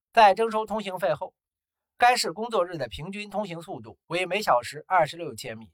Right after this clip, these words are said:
至三十二千米。上述情况还不包括新加坡在这些年里一直在扩展，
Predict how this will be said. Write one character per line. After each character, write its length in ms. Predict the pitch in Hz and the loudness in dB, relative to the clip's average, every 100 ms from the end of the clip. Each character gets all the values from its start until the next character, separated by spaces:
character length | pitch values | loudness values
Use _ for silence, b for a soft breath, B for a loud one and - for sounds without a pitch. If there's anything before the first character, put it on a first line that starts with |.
| _ | _
至 200 | - 123 | -12 -10
三 200 | - 160 | -2 -2
十 100 | 160 | 0
二 160 | 151 120 | 0 0
千 160 | - - | -2 -20
米。 120 | _ _ _ _ _ _ _ _ _ _ _ _ _ _ _ _ - | _ _ _ _ _ _ _ _ _ _ _ _ _ _ _ _ 4
上 180 | 262 226 | 6 6
述 100 | 226 | 2
情 200 | 190 190 | -4 0
况 160 | 208 | 0
还 140 | 139 170 | 0 -4
不 100 | 190 | 0
包 220 | 185 185 | 0 0
括 160 | 185 - | -4 -10
新 180 | 185 | -4
加 160 | 190 175 | 2 2
坡 260 | 175 185 - | 2 -4 -4
在 180 | 165 160 | -8 -6
这 80 | |
些 100 | 160 | -8
年 260 | 170 135 143 | -8 -10 -10
里 220 | 139 131 _ | -12 -16 _
一 160 | 165 | -12
直 120 | 143 | -4
在 120 | 147 131 | -2 -2
扩 220 | - 104 | -2 -6
展， 140 | - | -6